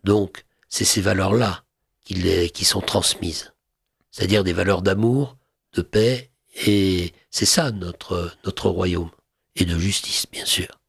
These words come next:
C'est-à-dire ces valeurs dont je parlais tout à l'heure de Saint-Louis, mais c'est aussi, euh, des valeurs que beaucoup de Français aimeraient retrouver aujourd'hui. Un peu de justice, ça pourrait pas faire de mal.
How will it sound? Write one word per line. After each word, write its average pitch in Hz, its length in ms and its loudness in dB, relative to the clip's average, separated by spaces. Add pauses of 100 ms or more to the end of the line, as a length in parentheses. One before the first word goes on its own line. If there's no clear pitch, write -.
(1400)
C'est-à-dire 101 600 0 (180)
ces - 180 -6
valeurs 92 640 0 (600)
dont 98 140 2
je - 100 -4
parlais 98 260 -2
tout - 220 -6
à 95 60 2
l'heure 95 300 2
de 80 380 -2
Saint-Louis, 107 600 0 (400)
mais 104 160 4
c'est - 220 -2
aussi, 113 540 0
euh, 87 100 -2
des 85 140 -2
valeurs 90 420 0
que - 120 -8 (260)
beaucoup 107 260 0
de - 60 -2
Français 107 420 0
aimeraient 92 240 -2
retrouver 90 400 -2
aujourd'hui. 90 540 -2 (400)
Un - 80 -18
peu 104 160 0
de 92 60 -2
justice, 123 460 0
ça - 500 0
pourrait - 220 -2
pas - 140 -2
faire 98 220 -2
de 110 80 2
mal. 95 360 0